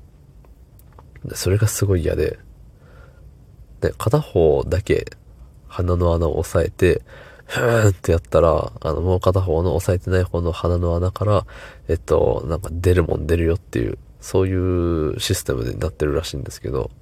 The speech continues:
なんかさ、あの、鼻押さえてる方、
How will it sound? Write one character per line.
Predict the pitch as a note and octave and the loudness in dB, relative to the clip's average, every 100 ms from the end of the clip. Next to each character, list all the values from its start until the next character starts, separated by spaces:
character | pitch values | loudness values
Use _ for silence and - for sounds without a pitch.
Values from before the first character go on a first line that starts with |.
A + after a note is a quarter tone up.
| - - - - - - - | -20 -20 -20 -20 -20 -20 -2
な | A#2+ | 0
ん | A2+ | 0
か | - - | -2 -6
さ、 | - - - | -8 -6 -4
あ | D#2+ | -4
の、 | D2 C#2+ | -6 -6
鼻 | - A2+ B2+ | -2 0 0
押 | - | -2
さ | - | -2
え | B2 | -2
て | - - | -2 -4
る | |
方、 | - - | -4 -6